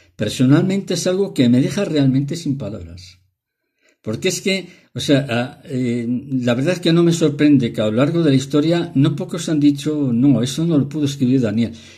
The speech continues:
Eso se pudo escribir igual en el siglo primero, cuando ya habían pasado todos los imperios". Pero no, esto es real, esto es así, es real. Bien, por lo tanto, este hecho confirma el poder que tiene la oración ante Dios al revelar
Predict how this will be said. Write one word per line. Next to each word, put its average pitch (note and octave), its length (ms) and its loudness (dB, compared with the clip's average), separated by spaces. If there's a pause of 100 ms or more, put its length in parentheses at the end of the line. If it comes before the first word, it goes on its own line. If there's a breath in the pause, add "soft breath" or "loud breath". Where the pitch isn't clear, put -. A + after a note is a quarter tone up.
Eso C#3 220 -4
se E3 160 -2
pudo E3+ 240 -2
escribir C#3+ 480 4
igual B2 320 2
en G#2+ 80 -4
el A2 60 -4
siglo A#2+ 360 -2
primero, A3 520 2
cuando A2+ 280 0
ya F3+ 200 0
habían A2 320 -2
pasado G#2 480 -6
todos G#2 280 -6
los G2 140 -14
imperios". G2 460 -6 (680 loud breath)
Pero F#2 220 -6
no, D3 280 0
esto E3+ 320 -2
es A3+ 80 -2
real, D#3+ 400 -2
esto - 180 -8
es E3+ 120 -4
así, E3 260 -2
es C#3 120 -6
real. G#2+ 340 -10 (720 soft breath)
Bien, A#2 260 2
por C3+ 120 0
lo C#3+ 160 2
tanto, A3 500 0
este A3 260 -2
hecho G3 240 -4
confirma F3+ 520 0
el C#3 120 2
poder D3+ 360 -4
que - 140 2
tiene A3 400 2
la B2 100 2
oración A2 440 -2
ante B2 260 2
Dios G2 440 -8
al B2+ 280 2
revelar B2 680 0